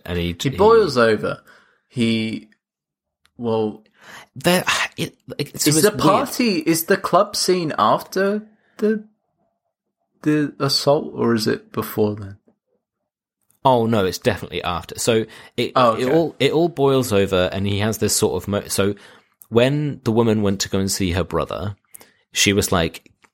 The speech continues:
Speaker 1: 'cause she has, like, gun in her purse, as she sh-, said earlier, but it's not loaded.
Speaker 2: Yeah.
Speaker 1: And she's like, "Yo, give me some fucking bullets. I'm gonna put a
Speaker 2: <laughs>
Speaker 1: cap in this fucking guy."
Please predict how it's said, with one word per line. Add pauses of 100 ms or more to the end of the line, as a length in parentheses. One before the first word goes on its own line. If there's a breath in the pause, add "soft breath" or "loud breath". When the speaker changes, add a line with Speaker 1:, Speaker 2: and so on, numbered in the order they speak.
(180)
Speaker 1:
'cause
she
has,
like,
gun
in
her
purse,
as
she
sh-,
said
earlier,
but
it's
not
loaded.
Speaker 2:
Yeah. (400 loud breath)
Speaker 1:
And
she's
like,
"Yo,
give
me
some
fucking
bullets.
I'm
gonna
put
a
Speaker 2:
<laughs>
Speaker 1:
cap
in
this
fucking
guy."